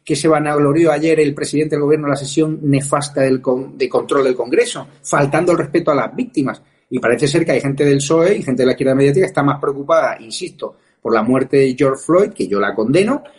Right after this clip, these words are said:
pero que, que por la muerte de cuarenta mil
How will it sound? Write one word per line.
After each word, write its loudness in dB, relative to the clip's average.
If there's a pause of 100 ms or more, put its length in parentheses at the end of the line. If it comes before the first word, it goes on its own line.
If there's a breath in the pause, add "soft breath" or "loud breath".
(160 loud breath)
pero -2
que, -8
que -4
por -2
la 2
muerte 2
de 4
cuarenta 0
mil 2